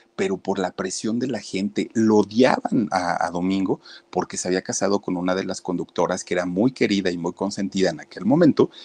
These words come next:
que se sabía que tenía, pues, una importancia en los medios y que Domingo había sido el aprovechado, que ni la quería, pero finalmente que él se había aprovechado por eso. Bueno, pues miren, aprovechando finalmente de, de ese matrimonio que había tenido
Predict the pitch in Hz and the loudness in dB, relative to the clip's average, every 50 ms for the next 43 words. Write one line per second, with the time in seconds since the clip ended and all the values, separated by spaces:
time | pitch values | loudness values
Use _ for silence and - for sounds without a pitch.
0 | - - - - - - - - - - - 80 82 85 - - 117 - - 101 | -20 -8 -4 -4 -2 -2 -2 -2 -2 -2 -4 -2 -2 -2 0 0 -2 0 0 0
1 | 92 92 92 90 92 - - 95 - - 92 90 87 95 - - 82 - - 85 | 2 2 2 2 0 0 -2 -4 -4 -4 -4 -4 -4 -4 -2 -2 -2 -2 -2 -4
2 | 82 85 - - 87 92 98 101 104 107 104 98 92 98 127 151 - - - - | -4 -4 -4 -4 -2 0 0 2 4 4 4 4 4 2 2 0 -2 -10 -14 -18
3 | - - - 107 104 - - 95 87 87 90 95 101 107 107 120 131 - - - | -16 -10 -6 -6 -4 0 0 0 2 2 2 4 4 4 4 2 0 -2 -4 -6
4 | - - 98 92 90 - - 113 110 113 117 104 87 - - - 82 78 82 - | -8 -6 -6 -6 -6 -4 -2 -2 0 0 0 -2 -2 -4 -4 -6 -6 -6 -6 -4
5 | - - 147 180 - - 98 98 107 113 120 123 - - 175 190 214 254 311 - | -2 0 0 0 0 0 2 4 6 6 6 6 6 6 4 6 6 4 2 2
6 | _ _ _ _ _ _ - 90 87 85 - 95 95 101 101 110 110 101 101 - | _ _ _ _ _ _ -4 -2 -2 -2 -2 0 0 2 2 2 2 2 0 -2
7 | 110 - 98 90 90 - 95 90 92 92 - - 92 90 85 - - 92 87 82 | -2 0 0 -2 0 -2 -2 -2 0 0 0 0 0 0 -2 -2 -4 -6 -4 -4
8 | - - 113 131 175 190 - - _ _ - - - - _ - - 254 320 320 | -4 -2 0 0 0 -2 -4 -6 _ _ -20 -20 -20 -16 _ 2 4 4 4 4
9 | 277 - _ _ _ _ _ - - - - 101 101 120 135 131 98 - _ _ | 0 -6 _ _ _ _ _ -10 -8 -8 -6 -2 0 2 2 2 0 -2 _ _
10 | - - - - - - - - - 117 117 110 120 - - 170 170 185 185 185 | -20 -20 -18 -8 -4 -4 -2 0 2 2 4 4 2 0 0 0 0 0 0 -2
11 | - - 120 113 110 113 131 127 113 107 104 104 - 117 110 - 107 104 95 87 | -2 -2 -2 0 0 0 0 0 0 -2 -2 0 0 0 0 0 -2 -4 -4 -4
12 | 82 69 90 85 85 85 87 90 98 - - 120 110 101 - 101 90 90 92 95 | -4 -6 -6 -6 -4 -4 -2 -4 -4 -4 -4 -4 -4 -4 -4 -6 -4 -2 -2 0
13 | 101 101 98 - 92 87 90 90 - - 101 98 95 92 92 98 98 | 0 -2 -4 -6 -8 -10 -10 -10 -12 -12 -12 -14 -14 -12 -10 -12 -12